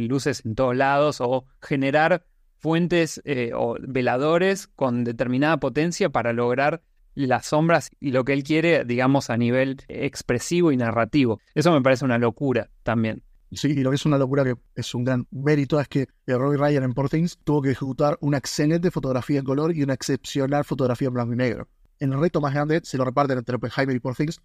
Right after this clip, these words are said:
Speaker 2: pero aparte es un trabajo gigantesco lo que hizo. Está muy bien el destaque porque esto de efectos prácticos en Oppenheimer es algo que también trae el director, porque Van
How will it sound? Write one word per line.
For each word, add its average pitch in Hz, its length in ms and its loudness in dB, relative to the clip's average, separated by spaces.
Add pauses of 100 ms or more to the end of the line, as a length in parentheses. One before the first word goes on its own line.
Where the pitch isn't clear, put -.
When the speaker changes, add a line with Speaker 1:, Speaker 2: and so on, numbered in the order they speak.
(140)
Speaker 2:
pero 131 160 0
aparte 147 480 0
es - 200 -2
un 131 120 0
trabajo 127 580 2 (200)
gigantesco 123 720 -2 (180)
lo 123 100 -6
que 135 80 0
hizo. 175 260 2 (440)
Está 147 240 0
muy 160 140 2
bien 196 100 4
el 175 40 0
destaque 196 320 -2
porque 143 360 -2 (200)
esto 165 260 -2
de 147 100 2
efectos 160 380 -2
prácticos 165 480 -2
en 127 80 0
Oppenheimer 151 580 0 (240)
es 151 120 -2
algo 190 140 4
que 160 80 2
también 160 240 2
trae 156 200 2
el 143 40 0
director, 139 380 0
porque 131 240 -4
Van 135 180 -2